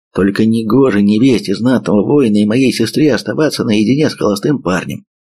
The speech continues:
Даже с таким, как Ива. Хорошо, только не сердись, я позову девушек". "Позови. Или нет, лучше останься с ними.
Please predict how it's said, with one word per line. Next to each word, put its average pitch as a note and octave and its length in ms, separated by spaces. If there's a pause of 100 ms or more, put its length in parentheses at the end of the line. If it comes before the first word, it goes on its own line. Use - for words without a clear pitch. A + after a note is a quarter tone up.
(160)
Даже F#2+ 500
с - 80
таким, C#3+ 360
как D#3 240
Ива. B2 380 (420)
Хорошо, G2 680
только F3 280
не D#3+ 100
сердись, F#2 600
я G#2+ 200
позову G2+ 480
девушек". D3 460 (400)
"Позови. D#2+ 540 (140)
Или A2+ 200
нет, C3 300
лучше C3 320
останься B2+ 380
с - 100
ними. A2 360